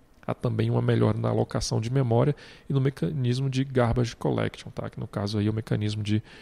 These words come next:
coleta de lixo, ok? Então, esse A R T, ele foi incluído somente na versão mais recente, tá? No caso, a versão cinco ponto zero, a versão Lollipop.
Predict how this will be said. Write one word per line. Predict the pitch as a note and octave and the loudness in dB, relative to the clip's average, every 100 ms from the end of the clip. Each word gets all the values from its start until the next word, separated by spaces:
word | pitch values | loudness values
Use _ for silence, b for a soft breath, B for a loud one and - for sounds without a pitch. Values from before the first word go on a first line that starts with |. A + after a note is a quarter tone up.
| B - | B 4
coleta | A#2 G#2+ G#2 - | 6 6 2 0
de | A2+ A#2+ | -2 2
lixo, | A#2 G#2+ - - - - | 4 2 0 -8 -12 -14
ok? | - - C3 D3+ B B B B | -10 0 4 4 B B B B
Então, | C3 B2 | 4 4
esse | - C#3 E3+ - - D3+ C3 B2 A2 A2+ | 4 4 4 2 2 2 4 4 2 2
A | B2 | 2
R | G#2+ G#2 A2+ | 4 2 0
T, | - E3+ E3 - - _ - | 4 4 4 -2 -16 _ 0
ele | A#2 C3 | 2 0
foi | - - A#2+ | 0 4 4
incluído | C#3 D3+ B2+ A#2 B2+ | 4 2 4 2 0
somente | - D#3 A2+ B2 D3+ | -2 0 0 0 -2
na | B2+ | 0
versão | C3 - A#2 B2 C3+ | 0 0 0 0 -2
mais | A#2 B2 | 0 0
recente, | C3+ C3+ - A#2 G2+ - | 2 0 0 0 0 -4
tá? | G#2+ A2+ - | -6 -6 -10
No | |
caso, | G#2+ G#2 G#2 | -2 -2 0
a | |
versão | A2 A2 - A#2 B B B - | 0 0 0 -2 B B B -6
cinco | - C3 - | 0 0 2
ponto | - C3 - | 2 4 2
zero, | A#2 G#2 - | 0 0 0
a | |
versão | - A2 A#2 A#2+ C#3+ _ - | 0 2 2 0 -4 _ -2
Lollipop. | B2+ A#2+ C3+ - - - - | 4 6 6 4 4 2 -2